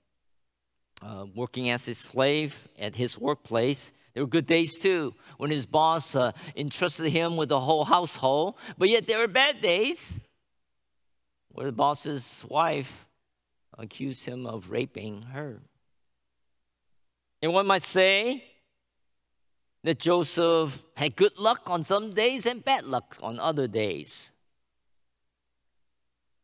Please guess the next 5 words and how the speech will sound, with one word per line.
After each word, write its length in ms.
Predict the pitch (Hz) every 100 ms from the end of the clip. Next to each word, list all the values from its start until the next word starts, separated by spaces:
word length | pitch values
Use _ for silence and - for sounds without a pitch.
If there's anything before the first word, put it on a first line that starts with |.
| _
But 120 | 123
what 260 | 120 147 139
really 260 | 160 151 156
happened 600 | 147 165 - 110 127 202 - _ _ _ _ _ _ _ _ _ _ _ _ _ _ _ _ _
is 440 | 110 113 - -